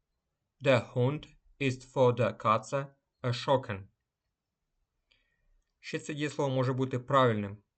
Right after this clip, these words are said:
дієсловом. Тоді воно має значення лякати когось.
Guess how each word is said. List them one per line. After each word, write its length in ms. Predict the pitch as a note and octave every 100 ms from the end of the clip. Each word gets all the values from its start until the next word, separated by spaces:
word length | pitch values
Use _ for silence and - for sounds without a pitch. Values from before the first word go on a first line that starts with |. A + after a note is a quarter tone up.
| -
дієсловом. 760 | A#2+ G#2+ - A2+ A#2 D#3 - _ _ _ _ _ _ _ _ _ _ _ _
Тоді 240 | - A#2 C#3+
воно 180 | D3+
має 360 | C3+ B2+ B2+ -
значення 760 | C#3+ A#2 C3 C3+ C3 C3+ A#2+ - C3
лякати 500 | B2+ B2 A#2+ G#2+ -
когось. 580 | - G#2+ G#2+ G#2 -